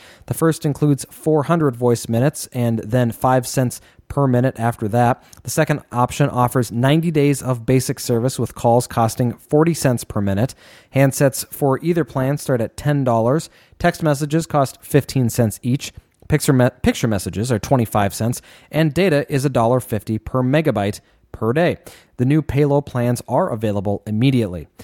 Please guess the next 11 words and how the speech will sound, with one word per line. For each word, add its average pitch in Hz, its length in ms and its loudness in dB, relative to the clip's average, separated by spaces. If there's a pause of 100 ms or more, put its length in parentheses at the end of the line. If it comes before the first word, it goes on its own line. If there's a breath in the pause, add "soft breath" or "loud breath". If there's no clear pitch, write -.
(500 loud breath)
Boost 214 380 -2
Mobile 170 560 0
announcing 143 460 2
a 139 100 2
change 143 380 0
to 160 140 0
its 165 160 -4
international 131 520 2
calling 120 380 0
plans, 127 400 -2
with 135 180 0